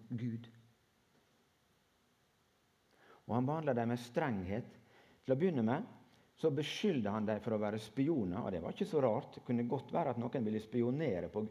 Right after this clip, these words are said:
Egypt, som hadde den rikdommen. Og så setter han alle i fengsel. Så slipper de ut igjen. Og så har jo de forklart at de er ikke spioner, de er brødre.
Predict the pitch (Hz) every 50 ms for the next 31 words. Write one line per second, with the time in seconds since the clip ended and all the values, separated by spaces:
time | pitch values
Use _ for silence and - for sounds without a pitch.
0 | - 104 107 107 104 - - - - 92 92 101 117 120 107 117 120 101 90 98
1 | 104 101 - 120 98 90 90 113 127 - - - - - - - - - - -
2 | _ _ _ _ _ _ _ - 127 120 123 123 - 147 139 - 104 110 - -
3 | 120 127 135 113 107 120 98 82 - - 80 - - - _ _ _ _ _ _
4 | _ _ _ _ _ _ _ _ _ _ _ _ _ _ _ _ _ _ _ _
5 | - - - 76 65 - 80 78 76 - 143 143 143 143 139 143 151 165 185 -
6 | - - - _ _ _ _ _ _ _ _ _ _ _ _ _ _ _ _ _
7 | _ _ _ _ _ _ _ _ _ - 107 107 - - - - - 151 143 127
8 | 123 127 - - 113 123 120 110 110 113 120 131 120 - - 110 107 - - 156
9 | 120 95 90 92 - - 87 - - 113 107 98 - 127 117 117 101 92 - -
10 | 123 170 180 127 95 90 87 92 101 104 92 101 104 110 107 104 113 127 127 107
11 | 78 78